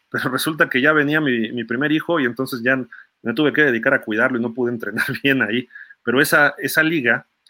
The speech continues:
eh, bueno, la liga finlandesa, los Roosters es de los mejores equipos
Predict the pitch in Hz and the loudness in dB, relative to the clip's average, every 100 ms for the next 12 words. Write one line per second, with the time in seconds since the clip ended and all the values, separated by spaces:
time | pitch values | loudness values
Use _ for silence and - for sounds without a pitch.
0 | _ _ _ 120 123 147 113 120 123 143 | _ _ _ -4 0 0 0 -2 0 0
1 | 156 131 127 127 135 131 156 208 113 113 | -2 -2 -2 0 -2 -2 -6 -6 -8 -6
2 | 131 135 147 127 127 123 107 104 127 120 | -6 -4 -4 -4 -4 -4 -6 -4 -4 -4
3 | - 117 135 156 | -8 -8 -6 -8